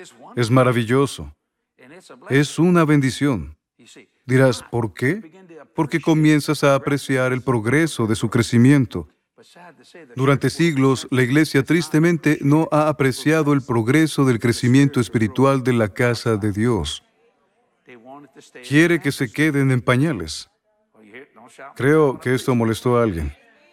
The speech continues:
Así que, si Dios no supiera que podemos manejar el pedir,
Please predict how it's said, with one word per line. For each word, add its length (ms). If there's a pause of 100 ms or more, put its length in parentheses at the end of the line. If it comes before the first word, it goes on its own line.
(1200)
Así 240
que, 380
si 320
Dios 340
no 100
supiera 460
que 120
podemos 380
manejar 360
el 120
pedir, 440